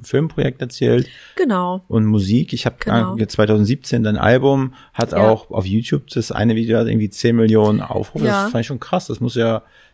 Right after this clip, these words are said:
Speaker 1: äh, auch durch die Decke gegangen sein.
Speaker 2: Ja, irgendwie hat das, hat das, kam das an, das Video. Das weiß man ja nie, woran das liegt.
Speaker 1: Ja.
Speaker 2: Ähm, wir haben uns gefreut, auf jeden Fall die
Speaker 1: Mhm.
Speaker 2: Plattenfirma. Ich hab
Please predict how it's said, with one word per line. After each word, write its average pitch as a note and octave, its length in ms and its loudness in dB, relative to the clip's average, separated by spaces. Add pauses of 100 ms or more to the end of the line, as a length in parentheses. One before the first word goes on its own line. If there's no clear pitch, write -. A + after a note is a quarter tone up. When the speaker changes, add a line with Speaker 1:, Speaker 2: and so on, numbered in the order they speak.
(140)
Speaker 1:
äh, G#2+ 320 2 (440)
auch A#2 140 -12
durch A2+ 140 -4
die A#2 100 -2
Decke A#2 220 -2
gegangen G#2+ 300 0
sein. G#2+ 280 -8 (220)
Speaker 2:
Ja, D#4+ 260 0
irgendwie D4 400 0
hat C#4 160 -2
das, D4 300 -4
hat C4+ 160 -2
das, - 260 -4
kam A#3+ 180 0
das A3+ 140 -2
an, A#3 220 0
das C4+ 160 -2
Video. B3+ 420 0
Das G#3 160 -4
weiß G#3+ 140 -6
man A3 100 -4
ja G3+ 60 -2
nie, G#3 180 -4
woran G#3 240 -6
das F#3+ 200 -6
liegt. A3 480 -8
Speaker 1:
Ja. F#3+ 360 2
Speaker 2:
Ähm, F#3+ 460 -8 (180)
wir G3+ 140 -8
haben G3 80 -4
uns G3+ 140 -8
gefreut, F#3 420 -2
auf G3+ 100 -6
jeden G3+ 100 -12
Fall G#3 120 -4
die A2+ 80 2
Speaker 1:
Mhm. G#2+ 40 0
Speaker 2:
Plattenfirma. B2 580 -4
Ich - 140 -14
hab F#3 100 -14